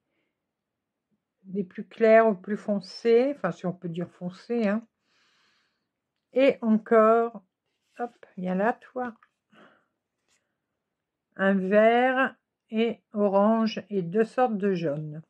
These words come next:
Voilà. Bon, des belles couleurs, hein. Bah, c'est la couleur de la cannelle, hein. Ah, là, les, ils ont été, ah, mais je vais devoir les démonter pour les,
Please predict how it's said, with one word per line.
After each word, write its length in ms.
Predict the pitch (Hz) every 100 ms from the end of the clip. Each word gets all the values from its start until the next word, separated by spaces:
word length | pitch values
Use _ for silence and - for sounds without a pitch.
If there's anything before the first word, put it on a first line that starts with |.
| _ _ -
Voilà. 340 | 196 156 - _ _ _ - - -
Bon, 120 | 208
des 100 | 220
belles 240 | 214 285
couleurs, 420 | - 247 226 214 185
hein. 200 | 185 202 _ _ _ _ _ _ _ -
Bah, 160 | 170 170
c'est 480 | 196 180 180 170 -
la 120 | 180
couleur 300 | 185 196 196
de 80 | 180
la 140 | 175
cannelle, 460 | 175 170 175 226 214
hein. 500 | 185 185 156 143 156 _ _ _ _ _ _ _ _ _ _ _ _ 214
Ah, 240 | 254 -
là, 180 | 226 254
les, 840 | 262 247 233 233 233 226 226 220 220
ils 100 | 214
ont 80 | 226
été, 500 | 220 226 220 196 214 _ _ _ 247
ah, 100 | 262
mais 140 | 208
je 100 | 196
vais 400 | 196 196 196 190
devoir 340 | 196 254 285
les 120 | 285 226
démonter 580 | 262 262 254 - 302
pour 260 | 320 - 233
les, 680 | 226 220 220 214 214 214 214